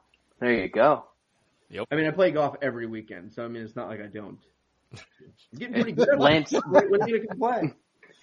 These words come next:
Speaker 1: The, the other thing, are, are you gonna join the, uh, the Live Tour?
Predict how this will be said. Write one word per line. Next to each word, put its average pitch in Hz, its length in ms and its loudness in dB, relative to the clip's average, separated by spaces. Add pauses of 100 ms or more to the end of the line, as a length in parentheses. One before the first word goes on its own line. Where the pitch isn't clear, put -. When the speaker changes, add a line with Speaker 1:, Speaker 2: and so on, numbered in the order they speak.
(140)
Speaker 1:
The, 135 260 -4 (140)
the 139 160 8
other 165 220 6
thing, 175 480 6
are, 131 80 4
are - 20 8 (200)
you 127 140 -6
gonna 139 200 -2
join 123 440 -2
the, 120 260 -4
uh, 107 340 -2
the 104 80 -20
Live 107 240 -16
Tour? 180 240 -12